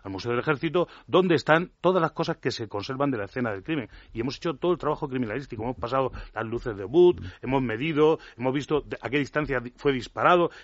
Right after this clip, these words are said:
etcétera, cómo metieron los trabucos, cuántas balas recibieron, etcétera. Y finalmente hemos ido a la momia, como en un crimen cualquiera, y la hemos investigado de pe a pa. Ha habido gente que ha venido con nosotros,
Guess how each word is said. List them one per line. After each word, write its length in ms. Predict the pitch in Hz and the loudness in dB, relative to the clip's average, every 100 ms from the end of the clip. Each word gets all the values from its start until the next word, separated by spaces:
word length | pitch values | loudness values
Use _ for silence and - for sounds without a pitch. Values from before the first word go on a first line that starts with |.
| - | -6
etcétera, 380 | 131 151 127 120 | -2 0 0 2
cómo 140 | 156 | 2
metieron 280 | 151 147 143 | 2 2 2
los 100 | 131 | 2
trabucos, 400 | 120 160 165 151 | 0 0 0 -2
cuántas 320 | 147 135 123 | -2 -2 -2
balas 240 | 131 139 123 | 0 0 -2
recibieron, 380 | 113 165 147 101 - | -2 0 -2 -4 -8
etcétera. 400 | - 127 127 95 - | -6 -4 -4 -6 -6
Y 120 | 185 | -4
finalmente 580 | 160 139 120 117 156 170 - - | -2 -2 -2 -4 -4 -6 -8 -10
hemos 240 | 123 120 | -6 -4
ido 140 | 139 120 | -2 -2
a 60 | |
la 80 | 101 | 0
momia, 360 | 120 143 131 156 - - | 2 2 2 -4 -12 -4
como 200 | 131 170 | 0 2
en 60 | |
un 80 | 214 | 0
crimen 320 | 165 165 143 | 0 0 0
cualquiera, 440 | 127 107 117 139 143 - - | -2 -4 -2 -4 -4 -10 -8
y 100 | 120 | -4
la 120 | 127 | -2
hemos 180 | 156 151 | -4 -6
investigado 380 | 127 90 113 120 | -6 -4 -2 -2
de 60 | |
pe 100 | 101 | -2
a 40 | 90 | -8
pa. 160 | 82 82 - - - | -12 -16 -20 -20 -6
Ha 60 | - | 2
habido 180 | 233 226 | 4 6
gente 260 | 214 190 | 6 6
que 60 | 160 | 4
ha 20 | |
venido 160 | 156 143 | 2 2
con 100 | 123 | 0
nosotros, 480 | 113 123 120 139 | -2 -4 -4 -6